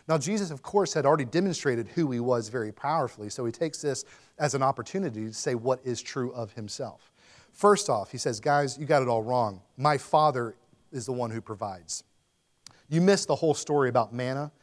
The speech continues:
If you think Moses <laughs> was the one that was, Moses is not the source of blessing.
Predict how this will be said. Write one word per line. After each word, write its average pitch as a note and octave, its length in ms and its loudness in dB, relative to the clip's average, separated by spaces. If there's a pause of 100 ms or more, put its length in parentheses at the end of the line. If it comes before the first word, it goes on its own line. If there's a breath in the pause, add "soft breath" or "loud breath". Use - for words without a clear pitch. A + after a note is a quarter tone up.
(200 soft breath)
If B2 160 -8
you D3 80 -2
think C3 240 -6
Moses C#3+ 680 -2
<laughs> - 40 -12
was E3+ 140 -2
the D#3+ 100 0
one D#3+ 300 0 (260 loud breath)
that D3+ 120 6
was, B2+ 180 -4 (160)
Moses F#3 380 2
is A2 160 -4
not D#3+ 260 2
the C#3+ 60 -4
source D3+ 400 0
of G#2+ 120 -14
blessing. B2 380 -2